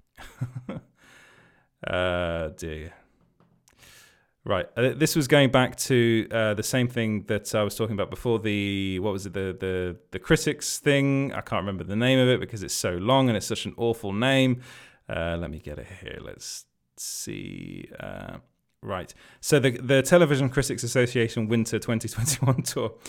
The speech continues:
And, uh, in that, he actually, he actually kind of talked about, uh, he, he talked a, a bit. <laughs> Sorry, it's all going wrong. My computer's turned off, so I'm trying to work out what's going on there.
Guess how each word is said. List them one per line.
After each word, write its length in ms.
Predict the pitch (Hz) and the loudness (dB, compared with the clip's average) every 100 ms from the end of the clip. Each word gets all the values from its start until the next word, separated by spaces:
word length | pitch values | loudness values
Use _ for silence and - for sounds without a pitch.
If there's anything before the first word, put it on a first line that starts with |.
| - - - - | -18 -20 -10 0
And, 400 | 135 135 131 131 | 4 4 6 8
uh, 280 | 131 127 - - | 10 8 6 2
in 220 | 170 185 | 4 6
that, 320 | 170 139 - - | 6 4 0 -2
he 120 | 135 | 0
actually, 680 | 127 - 123 120 113 113 | 0 0 2 4 4 2
he 140 | - 123 | 0 0
actually 380 | 120 - 123 107 | 0 -2 -2 -2
kind 340 | - 175 311 | 0 0 2
of 140 | 349 | 0
talked 380 | - 139 170 - | -2 0 0 -2
about, 520 | 131 139 131 123 - - _ _ _ _ - | 0 4 4 2 -2 -14 _ _ _ _ -2
uh, 760 | 123 120 117 113 110 110 104 - | 4 6 6 6 6 4 2 0
he, 240 | 123 120 - - | -2 -4 -6 -8
he 360 | 127 123 120 - - | -2 0 -2 -6 0
talked 300 | 165 165 147 | 0 2 2
a, 340 | 127 120 - - | 6 6 4 -2
a 80 | |
bit. 580 | 117 127 104 - - - - | 0 0 0 -2 -8 -10 -16
<laughs> 840 | _ - - - - - _ - - - - - | _ -16 -16 -20 -20 -20 _ -16 -14 -18 -20 -16
Sorry, 240 | - 214 165 | -2 6 6
it's 100 | 156 | 6
all 100 | 190 | 6
going 220 | 160 135 | 6 6
wrong. 180 | 139 127 | 6 6
My 80 | 117 | 4
computer's 540 | 131 123 151 147 127 | 0 0 0 0 -2
turned 320 | - 110 101 | 2 2 2
off, 160 | 98 - | 2 0
so 100 | 110 | -4
I'm 80 | 101 | -2
trying 240 | 120 113 | 0 0
to 140 | 110 | -2
work 340 | 104 110 104 - | -4 -2 -2 -2
out 80 | 101 | -2
what's 160 | 98 | -2
going 240 | 95 95 95 | -2 -2 -2
on 160 | 95 | -2
there. 160 | 95 | -4